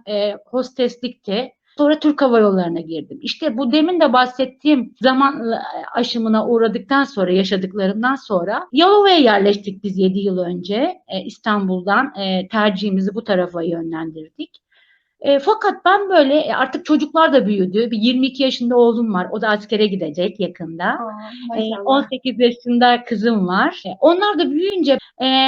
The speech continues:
Speaker 1: dedim ki, "Ya oğlum da liseyi bitiriyordu. Ben de," dedim, "bir sınava gireyim, kendimi deneyeyim." dedim.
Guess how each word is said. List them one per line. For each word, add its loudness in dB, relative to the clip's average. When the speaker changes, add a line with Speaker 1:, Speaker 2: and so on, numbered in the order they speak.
Speaker 1:
dedim 2
ki, -4
"Ya 2
oğlum 2
da 4
liseyi 2
bitiriyordu. 0
Ben 0
de," 2
dedim, 0
"bir -2
sınava 2
gireyim, -2
kendimi 0
deneyeyim." 2
dedim. -10